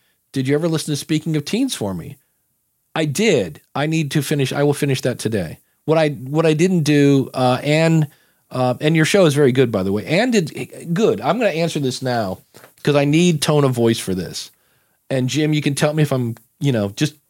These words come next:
do one of these if, if I'm, 'cause I'm gonna say something that might be controversial. But Anne has a very, and I say this to point out that men are idiots, okay? So I don't wanna look like an idiot. I'm not agreeing with these people.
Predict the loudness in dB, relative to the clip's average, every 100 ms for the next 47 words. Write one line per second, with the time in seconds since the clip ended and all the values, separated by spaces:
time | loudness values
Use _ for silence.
0 | -4 0 0 0 0 0 -2 -4 -4 -4
1 | 0 -2 0 -2 -2 -6 _ _ -4 -2
2 | 0 0 0 0 2 2 2 -2 -2 0
3 | 0 0 -2 -2 0 0 0 2 2 2
4 | -4 -6 -20 _ _ -4 -4 -2 0 2
5 | 2 0 -4 _ _ _ _ _ _ _
6 | _ -8 -2 0 0 -2 0 0 2 2
7 | 0 -6 _ _ -6 -2 -2 -2 0 0
8 | 2 4 4 0 -8 _ _ -8 -6 -2
9 | 0 0 0 -2 -4 -2 -2 0 0 0
10 | 0 -4 -2 0 -2 -4 -14 -16 -16 -10
11 | -6 -2 -2 -4 -6 -2 0 2 4 4
12 | 4 4 2 2 2 4 4 2 0 _
13 | _ -4 -2 2 2 2 2 4 4 4
14 | 2 0 -2 -2 -2 -4 -8